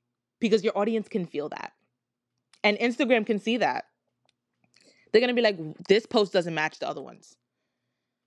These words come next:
Or, "This, she doesn't look like she has energy in this one s-, because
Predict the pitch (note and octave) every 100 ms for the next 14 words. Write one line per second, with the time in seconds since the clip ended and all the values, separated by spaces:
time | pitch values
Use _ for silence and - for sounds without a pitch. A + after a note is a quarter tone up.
0 | _ _ _ _ _ - F#3+ F3+ - G#3+
1 | - A#3 G#3+ G3+ F#3+ F3 - G3 F3+ E3+
2 | E3 E3 D#3 D#3+ D3+ D#3+ D#3+ - D#3+ E3
3 | D#3 - - - _ F3+ - F3+ E3 D#3
4 | D3+ _